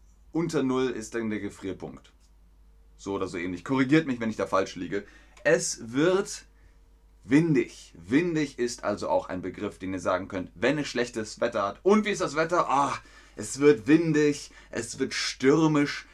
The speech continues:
es wird neblig. Nebel ist so,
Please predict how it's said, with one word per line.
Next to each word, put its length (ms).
es 260
wird 240
neblig. 1120
Nebel 480
ist 240
so, 360